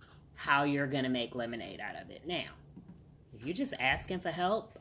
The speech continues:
um, then just whatever, ask for help. But be clear, that's your asking for help. You know, some people post all manner of foolishness on the internet, and it's a cry for help, evident and clear and obvious. But then when you reach out and try to help them, then they get an attitude and are like, "Nah, I'm good," or, "I just was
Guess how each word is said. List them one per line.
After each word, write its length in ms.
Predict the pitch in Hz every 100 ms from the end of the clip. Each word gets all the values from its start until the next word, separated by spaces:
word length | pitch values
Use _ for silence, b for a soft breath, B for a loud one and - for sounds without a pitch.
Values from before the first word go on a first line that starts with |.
| 147
um, 480 | 151 131 107 107 104
then 180 | 147 151
just 300 | 165 185 -
whatever, 340 | 160 185 143 107
ask 300 | 123 131 -
for 60 |
help. 360 | 123 131 92 -
But 140 | 165
be 80 | 247
clear, 480 | - - 311 233 113
that's 260 | 131 139
your 120 | 180 151
asking 320 | 165 - 147
for 60 |
help. 240 | 156 165 139
You 60 |
know, 100 | 147
some 160 | 139 208
people 220 | 226 233
post 340 | - 165 156 -
all 200 | 135 143
manner 320 | 147 143 127
of 80 | -
foolishness 560 | 175 170 - 131 - - B B B B 147
on 160 | 151
the 60 | 139
internet, 520 | 143 185 147 135 -
and 260 | 139 139 131
it's 220 | 135 -
a 40 | 165
cry 320 | - 220 240
for 140 | -
help, 300 | 139 170 151 -
evident 400 | 147 151 139 -
and 80 |
clear 320 | 123 175 156 127
and 80 |
obvious. 400 | 127 165 143 123
But 120 | - 147
then 120 | 147
when 120 | 143
you 100 | 170
reach 260 | 151 147 151
out 140 | 135
and 80 | 131
try 160 | 143
to 40 | 127
help 240 | 156 156
them, 140 | 131 131
then 100 | 127
they 140 | 131
get 120 | 139
an 60 | 120
attitude 640 | 135 143 139 135 123 127
and 80 | 120
are 80 | 120
like, 240 | 113 -
"Nah, 240 | 120 160
I'm 120 | 185 185
good," 420 | 160 165 170 156
or, 40 |
"I 180 | 131 175
just 220 | 196 185
was 220 | 143 117